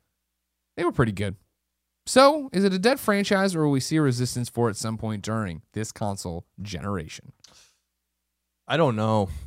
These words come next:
Speaker 2: I think that, I don't know. I think that we haven't seen the last Resistance. I could see Sony going back to the well with Resistance. I think
Speaker 1: Do they
Speaker 2: much
Speaker 1: do it
Speaker 2: of
Speaker 1: with
Speaker 2: it
Speaker 1: Insomniac?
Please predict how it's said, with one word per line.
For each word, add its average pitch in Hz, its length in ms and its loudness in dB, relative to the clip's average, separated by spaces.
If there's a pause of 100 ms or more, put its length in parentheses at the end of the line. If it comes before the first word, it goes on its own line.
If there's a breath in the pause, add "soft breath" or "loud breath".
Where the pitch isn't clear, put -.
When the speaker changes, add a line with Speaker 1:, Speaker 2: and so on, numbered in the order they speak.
(100)
Speaker 2:
I 160 140 10
think 170 300 2
that, 180 380 4 (2500)
I 151 60 -4
don't 240 140 6
know. 196 200 4 (280 soft breath)
I 175 140 8
think 233 300 2
that 208 340 6 (160)
we 147 160 6
haven't 135 260 8
seen 123 220 2
the 131 80 4
last 131 240 4
Resistance. 131 720 0 (1200)
I 139 120 6
could 135 180 2
see 156 640 2
Sony 139 420 6
going 123 200 6
back 107 220 2
to - 100 -6
the 101 80 0
well 104 340 4
with 127 220 -4
Resistance. 139 680 -4 (340)
I 131 120 2
think 127 200 2
Speaker 1:
Do 123 60 4
they 131 40 6
Speaker 2:
much 131 140 8
Speaker 1:
do 131 60 8
it - 20 8
Speaker 2:
of 151 60 4
Speaker 1:
with 165 80 6
Speaker 2:
it 120 40 0
Speaker 1:
Insomniac? 127 340 -2